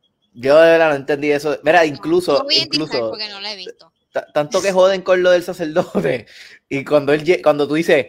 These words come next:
Speaker 1: "So, eh, llegó esta, llegó la, llegó el momento", obviamente,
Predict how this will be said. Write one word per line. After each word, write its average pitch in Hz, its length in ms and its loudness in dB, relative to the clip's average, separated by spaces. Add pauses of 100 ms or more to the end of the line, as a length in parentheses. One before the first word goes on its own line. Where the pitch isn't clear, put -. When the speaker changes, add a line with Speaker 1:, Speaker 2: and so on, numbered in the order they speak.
(160)
Speaker 1:
"So, 127 320 -2
eh, 165 380 0 (200)
llegó 127 260 -4
esta, - 260 -2
llegó 131 240 0
la, 156 140 0
llegó 135 200 -2
el 160 80 -2
momento", 202 840 -4
obviamente, 165 640 -4